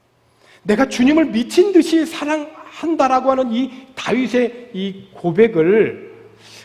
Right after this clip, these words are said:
제자들이, 아, 기억하면서, 아, 예수님께 이렇게 적용한 거죠. 저렇게 행동하시는 것을 보니까 성전을 무척이나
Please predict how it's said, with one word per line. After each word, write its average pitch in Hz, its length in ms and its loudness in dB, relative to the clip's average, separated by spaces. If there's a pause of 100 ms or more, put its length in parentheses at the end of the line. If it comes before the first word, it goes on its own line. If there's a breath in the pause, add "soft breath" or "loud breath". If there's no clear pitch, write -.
(100)
제자들이, 147 960 -4
아, 127 240 -16
기억하면서, 156 1500 -6 (360)
아, 120 260 -18
예수님께 160 420 -6
이렇게 151 220 -6
적용한 139 640 -8
거죠. 123 280 -10 (1160 loud breath)
저렇게 175 380 0
행동하시는 220 540 0
것을 190 220 -2
보니까 170 440 -4
성전을 254 760 -2 (540)
무척이나 175 1000 -2